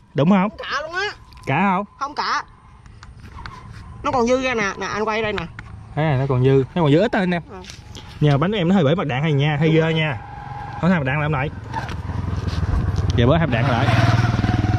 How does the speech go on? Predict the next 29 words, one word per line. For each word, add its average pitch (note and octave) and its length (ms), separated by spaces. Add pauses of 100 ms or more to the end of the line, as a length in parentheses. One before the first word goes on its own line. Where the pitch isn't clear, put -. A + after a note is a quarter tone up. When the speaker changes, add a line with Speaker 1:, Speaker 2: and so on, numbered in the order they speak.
(1040)
Speaker 1:
Đầu E3 80
đèn F3 180
em A#3 180
sao A#3 280 (460)
chứa C4+ 80
nước C#4 180
này A3+ 160
vậy? F#3 160 (720)
Speaker 2:
Có A3 100
đâu A#3 80
ông G3+ 120
nội? F3+ 220 (340)
Speaker 1:
Có, F#3 220
anh B3 100
thấy G3 100
có A3 80
chứa A3+ 120
nước A#3 180
kìa. C#3 240 (420)
Speaker 2:
Nó A#3 360
Speaker 1:
Rửa. G#3 60
Speaker 2:
mới C#4 200
rửa C#4+ 140
xe C#4+ 160
xong. C4+ 440 (120)
Speaker 1:
À. A#2+ 420
Speaker 2:
Chưa A3+ 100
khô A2+ 180
kịp. E3 180